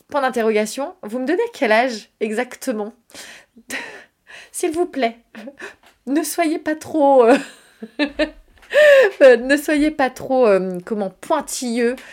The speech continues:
sur les années qui passent. Enfin bref. Non, mais clairement, en plus, j'adore, euh, j'adore vieillir. Ouais, c'est con, hein, à dire, mais j'adore vieillir et j'espère que vous aussi, que toi aussi. Et je vais te dire exactement pourquoi, parce que, en fait,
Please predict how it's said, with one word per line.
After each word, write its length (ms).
sur 360
les 200
années 200
qui 120
passent. 320
Enfin 180
bref. 300
Non, 160
mais 160
clairement, 360
en 60
plus, 260
j'adore, 500
euh, 160
j'adore 340
vieillir. 380
Ouais, 300
c'est 360
con, 220
hein, 240
à 120
dire, 340
mais 220
j'adore 400
vieillir 380
et 100
j'espère 300
que 260
vous 220
aussi, 400
que 80
toi 240
aussi. 320
Et 100
je 80
vais 80
te 120
dire 200
exactement 640
pourquoi, 380
parce 180
que, 100
en 100
fait, 320